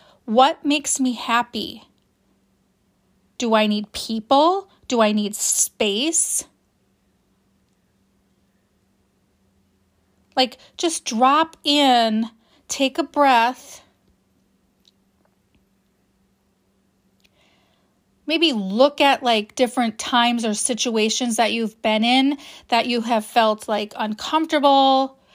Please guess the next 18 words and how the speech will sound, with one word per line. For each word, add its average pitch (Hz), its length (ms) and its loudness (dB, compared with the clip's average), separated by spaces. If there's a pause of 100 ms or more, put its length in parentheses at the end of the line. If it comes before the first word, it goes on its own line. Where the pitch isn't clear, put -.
You 269 80 -4
can 269 200 2
look 311 120 0
at 330 120 -4
those 277 220 -4
patterns 233 1080 -4 (500)
objectively 233 1000 -2
and 214 200 0
lovingly. 226 800 -2 (540)
Like, 269 220 0 (280)
don't 359 240 -2
blame 247 600 2
or 226 140 -2
shame 240 680 0
or, 214 480 0
like, 226 260 -4
let 240 160 2
your 240 160 -6